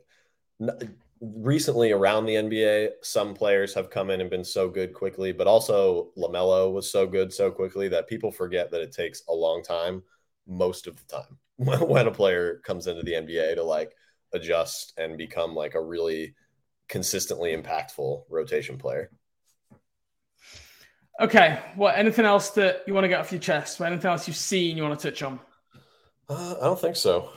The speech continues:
Speaker 1: We wanna roll into the advertisement break here.
Speaker 2: Well, I, I, well, I've got a couple ones before we roll forward.
Speaker 1: Ooh,
Speaker 2: Um,
Speaker 1: okay, here we go.
Speaker 2: James Bouknight. Um, I can't say, I can't say I'm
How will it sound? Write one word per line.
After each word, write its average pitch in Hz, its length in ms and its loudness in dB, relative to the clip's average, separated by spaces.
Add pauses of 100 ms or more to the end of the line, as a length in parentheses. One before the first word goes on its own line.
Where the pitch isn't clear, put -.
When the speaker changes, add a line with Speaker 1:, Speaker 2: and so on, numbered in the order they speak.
Speaker 1:
We 104 100 -4
wanna 95 160 2
roll 95 280 4
into 95 200 -6
the 87 280 -4 (360)
advertisement 92 800 -2
break 90 220 0
here. 95 340 -6 (400)
Speaker 2:
Well, 254 240 8
I, 277 240 4
I, - 220 2
well, 202 140 2
I've 254 120 6
got 311 140 2
a - 40 -2
couple 220 280 2
ones 190 240 2
before 196 260 -2
we 202 80 6
roll 196 220 6
forward. 175 340 4
Speaker 1:
Ooh, 403 80 8 (120)
Speaker 2:
Um, 196 260 4
Speaker 1:
okay, 180 80 -4
here 107 260 -4
we 80 240 -4
go. - 120 -16 (1000)
Speaker 2:
James 233 300 4
Bouknight. 233 540 2 (1400)
Um, 170 580 0
I 170 80 -6
can't 202 340 2
say, 190 680 2
I 151 60 -12
can't 196 340 4
say 185 280 4
I'm 170 440 -2